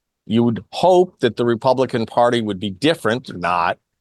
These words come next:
you know, political party is a political party, and a political party is going to do what a political party does. So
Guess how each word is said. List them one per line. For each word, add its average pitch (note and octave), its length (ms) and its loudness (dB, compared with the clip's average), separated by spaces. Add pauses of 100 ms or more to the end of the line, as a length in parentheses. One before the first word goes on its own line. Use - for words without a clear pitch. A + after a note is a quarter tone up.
(300)
you A2 140 -12
know, F2+ 100 -10
political A2 400 0
party A2 320 2
is F#2 100 -6
a F#2+ 40 -10
political G2+ 360 -2
party, A#2 380 0
and G2 80 -2
a F2+ 40 -6
political - 840 -6
party G#2 240 2
is G2 80 -8
going G2+ 180 -2
to F#2 60 -2
do A2+ 280 2
what G2 120 0
a - 20 -4
political G2+ 440 -4
party G2 300 -2
does. B2+ 540 -2 (880)
So A2+ 340 4